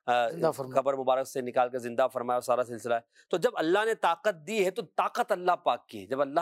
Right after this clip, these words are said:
Speaker 1: پاک کی طاقت ہے تو اللہ اپنے ولیوں کو عطا فرمائے۔ وہ حدیث پاک بار بار ہمیں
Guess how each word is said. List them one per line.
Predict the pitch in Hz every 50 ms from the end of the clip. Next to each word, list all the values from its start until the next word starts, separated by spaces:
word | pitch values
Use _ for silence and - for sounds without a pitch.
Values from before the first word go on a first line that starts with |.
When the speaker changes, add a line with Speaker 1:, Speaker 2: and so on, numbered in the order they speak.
| 170 170
Speaker 1:
پاک | - 156 160 156 -
کی | 170
طاقت | 143 - 131 123 - - 156 147 131
ہے | 147 156
تو | 156 _ _ _ _ - 143
اللہ | 127 135 147
اپنے | 147 143 - 147 143
ولیوں | 123 123 123 127 143 151 147
کو | - 143
عطا | 135 - 147 143
فرمائے۔ | - 151 143 139 143 143
وہ | 139
حدیث | 123 117 135 127 143 135 127
پاک | 139 139 127
بار | 110 101 131 139 156 175
بار | 175 151 180 175 165
ہمیں | 156 147 143 151